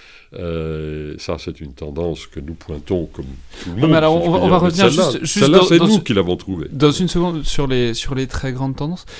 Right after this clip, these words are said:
Speaker 2: Je voudrais simplement dire, donc, à côté de ces comparaisons,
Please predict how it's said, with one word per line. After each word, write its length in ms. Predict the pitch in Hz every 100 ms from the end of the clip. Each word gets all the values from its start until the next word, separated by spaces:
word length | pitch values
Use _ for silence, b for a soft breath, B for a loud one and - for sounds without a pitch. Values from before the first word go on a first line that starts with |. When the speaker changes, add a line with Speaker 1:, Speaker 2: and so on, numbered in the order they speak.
| B
Speaker 2:
Je 100 | -
voudrais 240 | 127 165 -
simplement 420 | 135 151 - 135 143
dire, 160 | 160
donc, 220 | 104 95 -
à 120 | 127
côté 420 | 131 131 - 135
de 320 | 104 85 92 92
ces 220 | - 87
comparaisons, 920 | - 90 87 90 87 95 92 87